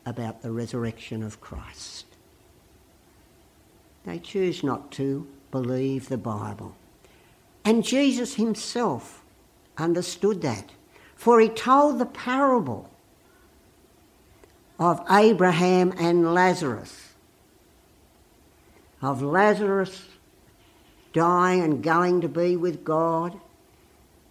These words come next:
and the rich man going to hell, and he cries out, "Send somebody to tell my brothers not to come here."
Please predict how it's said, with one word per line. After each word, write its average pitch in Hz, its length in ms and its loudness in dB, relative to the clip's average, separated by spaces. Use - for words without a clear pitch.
and 143 180 2
the 131 80 -2
rich 147 480 0
man 127 540 -4
going 165 420 4
to 165 120 0
hell, 156 600 -2
and 151 120 4
he 151 100 2
cries 196 640 2
out, 196 320 4
"Send 302 600 6
somebody 165 800 6
to 196 100 0
tell 247 300 4
my 247 200 8
brothers 247 500 6
not 226 340 8
to 196 80 2
come 175 300 2
here." 139 400 -2